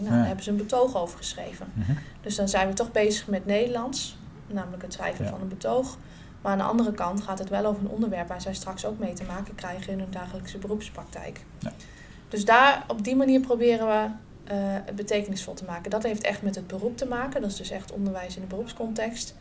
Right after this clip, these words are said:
Speaker 1: En daarnaast, eh, zijn er ook on-, of, eh, zijn er ook burgerschapsonderwerpen die we, eh, aan bod laten komen. Dus bijvoorbeeld laatst, eh, had ik een artikel over, ehm, hoe Instagram ervoor zorgt dat je erop blijft scrollen.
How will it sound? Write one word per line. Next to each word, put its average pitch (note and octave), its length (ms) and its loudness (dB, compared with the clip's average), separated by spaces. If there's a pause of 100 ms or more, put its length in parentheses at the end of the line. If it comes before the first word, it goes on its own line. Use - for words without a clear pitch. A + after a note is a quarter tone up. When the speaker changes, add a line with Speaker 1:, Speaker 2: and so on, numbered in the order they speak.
(420)
Speaker 1:
En G#3 140 2
daarnaast, G#3+ 540 4
eh, G#3 160 -4 (240)
zijn G#3+ 200 -2
er G#3 80 4
ook G#3+ 140 0
on-, A#3+ 240 0
of, G#3 140 -6
eh, G#3 100 4
zijn G#3 200 0
er G#3 40 2
ook G#3 120 -2
burgerschapsonderwerpen F#3 920 -2
die F#3 140 -12
we, F3+ 60 -8
eh, F3 420 -10 (180)
aan F3 120 -10
bod F3+ 180 -8
laten E3+ 240 -10
komen. G3+ 400 -8 (440)
Dus - 100 -16
bijvoorbeeld G3 400 -4
laatst, G3 360 -2
eh, G3 100 2 (440)
had F#3+ 120 -8
ik - 100 -10
een G#3 60 -4
artikel G3+ 400 -4
over, G3 460 -2
ehm, F#3 280 -6 (720)
hoe G#3+ 160 0
Instagram A3+ 560 2
ervoor G3+ 220 -2
zorgt G#3 260 2
dat G#3 140 -2
je G3 100 -6
erop F#3 180 -6
blijft F3+ 400 -8 (220)
scrollen. - 480 0